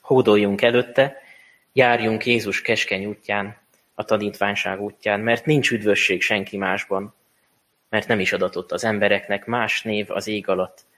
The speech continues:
amely által üdvözülhetnénk. Hála legyen az Úrnak ezért a nagy ajándékáért. Amen.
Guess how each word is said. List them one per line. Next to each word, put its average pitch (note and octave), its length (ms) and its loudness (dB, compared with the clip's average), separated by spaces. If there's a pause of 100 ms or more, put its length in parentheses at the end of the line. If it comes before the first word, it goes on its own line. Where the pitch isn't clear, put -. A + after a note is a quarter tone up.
(100)
amely G2 260 -6
által G2 320 -8
üdvözülhetnénk. G2+ 920 -14 (1120)
Hála F#2+ 280 0
legyen G2 260 0
az F#2+ 120 -4
Úrnak F#2+ 300 -8
ezért G2+ 300 -4
a G#2+ 40 -6
nagy G#2 220 -6
ajándékáért. G#2 920 -8
Amen. G#2 380 -12